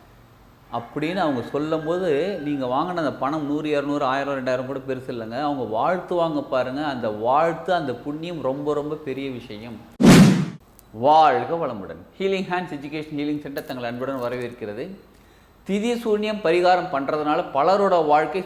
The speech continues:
சூப்பரா, சிறப்பா மாறிக்கிட்டு இருக்குங்க. உங்களோட வாழ்க்கையும் சிறப்பா மாறணுமா? இந்த வீடியோ ஃபுல்லா பாருங்க. அது என்னங்க திதி சூன்ய பரிகாரம் அப்படின்னு கேக்குறீங்களா? நம்ம திதி, நம்ம பிறக்கிறது வந்து கிழமை பார்க்குறோம். நம்ம நார்மலா என்ன பார்க்குறோம்னா, ஒரு எந்த கிழமையில பிறந்தோம், திங்கள், செவ்வாய், புதன், இந்த கிழமையில பா-, பிறந்தோம்னு நம்ம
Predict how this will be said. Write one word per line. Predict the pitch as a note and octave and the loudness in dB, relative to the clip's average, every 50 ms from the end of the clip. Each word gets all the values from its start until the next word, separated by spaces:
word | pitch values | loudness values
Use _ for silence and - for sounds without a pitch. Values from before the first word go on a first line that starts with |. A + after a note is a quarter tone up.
| - | -4
சூப்பரா, | F3 F3 E3+ - F#3 F3+ F3+ - | -6 -6 -4 -2 -2 -2 -2 -2
சிறப்பா | E3 D3 D3 - E3+ D#3 | -2 -4 -2 -2 -2 -2
மாறிக்கிட்டு | C#3+ C3+ C#3+ D3 C#3 C3+ B2 - - | 0 0 0 0 -2 -4 -6 -8 -10
இருக்குங்க. | - - G#2+ G#2+ A#2+ C#3+ F#3 G3+ G3 - - - - - - - - - - - - | -10 -10 -10 -8 -8 -8 -8 -10 -12 -16 -20 -20 -20 -20 -20 -20 -20 -20 -20 -8 -4
உங்களோட | C#3 E3 F#3+ F#3+ A3 G#3+ G#3+ G#3 G3 F#3 | -2 -2 0 2 4 6 8 8 8 8
வாழ்க்கையும் | E3 D#3+ E3 F3 E3 - F#3+ F#3+ F#3+ | 8 6 4 4 2 -2 -4 -4 -2
சிறப்பா | - E3+ D#3 D#3 E3 E3+ D#3 C#3 C3+ | 0 0 0 0 0 0 0 2 2
மாறணுமா? | C#3+ D3 C#3 C3+ C3+ C#3 C#3+ C#3 | 2 2 2 0 -2 -2 -2 -2
இந்த | C3 B2+ | -2 -4
வீடியோ | C3 C3 C3+ D3 C3+ | -4 -4 0 0 -2
ஃபுல்லா | B2 - C3+ B2+ C3 B2+ - | -2 -2 -4 -2 -2 -2 0
பாருங்க. | B2+ A#2+ A2+ A2+ G#2+ A#2 C3 E3 G3 F#3+ - - - - - - - - | -2 -2 -2 -4 -4 -6 -6 -6 -6 -8 -12 -16 -20 -20 -20 -20 -14 -4
அது | C3 D3 E3+ | -2 0 0
என்னங்க | G3 G#3 A3+ G#3 F#3 | 0 0 0 -2 -4
திதி | - - F#3 G3 G#3 G3 | -6 -6 -6 -6 -6 -6
சூன்ய | G3 - F3 E3+ E3+ E3 | -6 -6 -4 -4 -4 -4
பரிகாரம் | E3 C#3+ C3+ C#3+ C#3 C#3+ C#3 C#3 C#3 D3 C#3 | 0 0 0 0 0 2 2 2 2 2 -2
அப்படின்னு | C3 B2 B2+ B2+ A#2+ | -4 -4 -6 -8 -6
கேக்குறீங்களா? | - B2 A#2 - A2+ A2 A2 A2+ C3 D#3+ | -8 -8 -8 -8 -10 -10 -8 -6 -6 -4
நம்ம | F3 E3 C3+ B2 A#2 | -4 -4 -6 -6 -6
திதி, | A#2 - - D3+ D3+ E3 D3 B2 | -8 -6 -8 -6 -4 -4 -4 -4
நம்ம | A#2+ B2 B2+ A#2+ A#2 - | -4 -4 -4 -6 -4 -2
பிறக்கிறது | C#3+ D#3 F3 E3+ - E3+ D#3+ D3+ D3 C#3 C#3 D3 E3 | 0 -2 0 -2 -2 -2 -2 -2 0 -2 -2 0 0
வந்து | E3 D#3+ D#3 D3+ | -2 -4 -6 -4
கிழமை | - D#3 D3 E3 F3+ E3+ | 0 2 2 2 2 -2
பார்க்குறோம். | - - B2 G#2 - - - - - | -4 -4 -6 -6 -6 -10 -14 -14 -12
நம்ம | - B2 B2 A#2 A#2+ | -10 -8 -6 -2 0
நார்மலா | C3 C#3+ D3 D#3+ | 0 0 0 -2
என்ன | D#3 D3 D3+ | -4 -2 -4
பார்க்குறோம்னா, | D3+ D3+ C#3 B2 - C3+ C3 D3 F3 | -2 -4 -4 -4 -4 -6 -8 -6 -4
ஒரு | G3 F3+ E3 D3+ C#3+ C3+ | -4 -2 -2 -2 -2 -2
எந்த | C#3 D3 D3+ D#3 | -4 -4 -4 -4
கிழமையில | D3+ D3 C3+ B2+ B2 A2+ A#2+ B2 | -2 -2 -2 -2 -2 -6 -6 -6
பிறந்தோம், | A#2+ C3 B2+ A#2 | -8 -8 -8 -8
திங்கள், | C#3 C3 C3 C3 B2+ B2+ | -8 -6 -6 -6 -6 -6
செவ்வாய், | C#3 B2 B2 B2 | -4 -2 -2 -2
புதன், | A#2+ A#2 B2 B2+ C3 C3 A#2+ | -4 -4 -8 -8 -8 -8 -8
இந்த | A2+ A2+ A2 A#2+ A2+ | -8 -8 -6 -4 -6
கிழமையில | A#2 A#2+ B2 A#2+ - | -4 -4 -8 -8 -6
பா-, | G#2+ G#2+ G#2+ G2+ - - - | -4 -4 -4 -4 -6 -8 -8
பிறந்தோம்னு | B2 A#2 A#2 A#2+ C3 | -8 -6 -6 -8 -8
நம்ம | C#3 B2+ G#2+ | -8 -8 -10